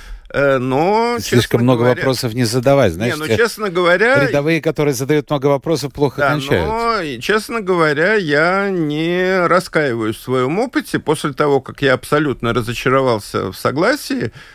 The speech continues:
Speaker 1: в две тысячи двенадцатом году, до этого я как бы поддерживал всячески и пером, и голосовал всегда за Согласие, но после этого я понял, что там, ну, там, там всё.
Speaker 2: Вот, э, пишут, что про политику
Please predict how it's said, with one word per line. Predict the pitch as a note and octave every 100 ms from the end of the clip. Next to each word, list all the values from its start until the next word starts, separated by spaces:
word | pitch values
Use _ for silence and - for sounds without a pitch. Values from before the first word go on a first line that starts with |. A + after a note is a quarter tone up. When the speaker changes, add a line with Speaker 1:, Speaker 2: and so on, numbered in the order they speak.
| -
Speaker 1:
в | -
две | C3 D3+
тысячи | D3+ - B2+
двенадцатом | A#2+ D3 C3 G#2+ - A2+ A2+
году, | C3 G#2
до | G#2 C#3+
этого | F#3 F3+
я | D#3+ D3+
как | C#3+ B2+
бы | C3+ C3 - - - -
поддерживал | C3 C#3 C#3+ A#2+ A2 G#2+
всячески | G2+ G#2 E2+ - - - - - G1+ G1+ - - _ -
и | G#2
пером, | F2+ G2+ F3 A#3 D3+
и | G2
голосовал | E2+ F2 F#2 - F2 D#3 G#3
всегда | - A2+ A2+ G#2
за | G#2+
Согласие, | - A2 A#2+ G#3+ - G#3+
но | C#3 G#2+
после | D3 - C#3
этого | D3+ C3
я | B2+ A2+
понял, | - D#3+ G3 F3+
что | - A2+
там, | - C3+ D3+ D#3 - - - - - -
ну, | - G2+ B2+
там, | F#2 G2+ G#2+ C3 - -
там | A#2+ C3
всё. | - - - - -
Speaker 2:
Вот, | F#2+ - -
э, | - G#2 F#2 F#2 F2 E2+ - - D#2+ - - -
пишут, | G2+ - D#2+
что | - -
про | - F#2
политику | E2 F#2+ A2+ C#3+ A2+ - F#2+